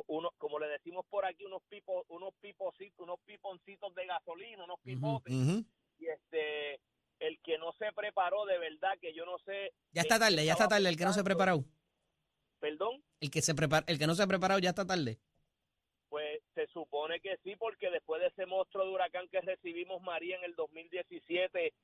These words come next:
Speaker 1: era para que todo el mundo pensara, eh, que, en que Puerto Rico está en una, en una localización que siempre pasa algo, sea una depresión, sea una tormenta, sea un huracán, sea lo que sea.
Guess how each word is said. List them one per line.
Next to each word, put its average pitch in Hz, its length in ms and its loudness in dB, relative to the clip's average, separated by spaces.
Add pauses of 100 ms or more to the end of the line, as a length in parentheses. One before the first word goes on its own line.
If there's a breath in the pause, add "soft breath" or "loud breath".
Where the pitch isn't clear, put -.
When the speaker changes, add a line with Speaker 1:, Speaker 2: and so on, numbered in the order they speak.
(160)
Speaker 1:
era 156 240 2
para 170 240 -2
que 151 120 -12
todo 156 180 -4
el 160 60 -8
mundo 170 280 -4
pensara, 165 720 -4
eh, 147 180 -4
que, 147 240 -4
en 151 240 -2
que 151 160 -2
Puerto 151 520 -4
Rico 170 320 -6
está 185 220 -2
en 180 100 -10
una, 175 360 -6 (340)
en 151 200 -4
una 170 240 -2
localización 180 1080 0
que 156 300 -4
siempre 170 440 -4
pasa 175 440 -2
algo, 208 280 -4
sea 156 120 -10
una 170 160 -6
depresión, 175 640 -6
sea 165 100 -8
una 170 180 -8
tormenta, 170 560 -6
sea 160 140 -12
un 160 60 -16
huracán, 165 480 -4
sea 170 120 -2
lo 175 120 0
que 160 140 -10
sea. 147 300 -4